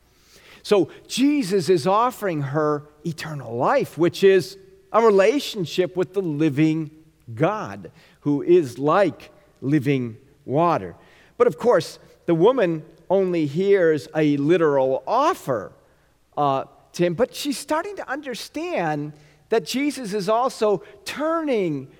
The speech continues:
her attention, drawing her at-, attention to himself and to he, to who he is. And so she asks, "Are you greater than our father Jacob? He gave us this well, uh, to drink from.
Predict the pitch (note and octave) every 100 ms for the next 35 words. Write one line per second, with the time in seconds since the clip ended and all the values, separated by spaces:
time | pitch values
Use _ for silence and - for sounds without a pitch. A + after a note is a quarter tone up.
0 | _ - A3 G#3 A#3 B3+ A3+ F#3 E3 B2+
1 | C#3 A3 D4+ D#4 A3+ F#3+ D#3 F#3 F3 -
2 | F3+ - E3+ G3+ B3+ - E3+ D3 - _
3 | - G3 F#3 F#3+ - - D#4+ A#3+ C3+ D3
4 | C#3 D3+ E3 D3+ - E3 G3 F3 D#3 E3+
5 | F3+ C#4 D3 - - - E3+ - F#3 -
6 | F#3+ F3+ B3 E4+ D3 - - - _ _
7 | - C3+ C3 B2+ C3+ D3+ G#3 F3 - D3
8 | C3 C3+ G3+ F#3 D3+ D3 D3 D#3 _ _
9 | _ _ C#3+ C#3 - C3+ C3+ B2+ A2+ -
10 | C3+ D#3+ B3+ D#4+ - _ _ _ A3+ G3
11 | F#3 D4 G#4 F#3 C#3+ E3 C#3+ - D3 C#3+
12 | D#3 G3 A#3 - - _ _ - D#3 G3
13 | D3 G3 D#4+ - E3 E3+ F3+